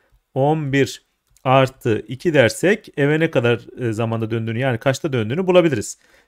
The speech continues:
Bir, bir daha iki, iki daha üç, e, dört yapar. Dördü şöyle yazalım.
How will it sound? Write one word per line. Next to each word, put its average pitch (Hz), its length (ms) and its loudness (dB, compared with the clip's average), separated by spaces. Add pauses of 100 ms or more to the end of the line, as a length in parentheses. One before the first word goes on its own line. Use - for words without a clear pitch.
(100)
Bir, 175 400 4
bir 165 200 2
daha 135 220 4
iki, 139 400 -2
iki 139 280 -6
daha 127 320 -2 (120)
üç, - 460 -6 (160)
e, 120 60 -4 (220)
dört 139 280 2
yapar. 160 380 -2
Dördü 123 240 -2
şöyle 98 260 -6
yazalım. 160 460 0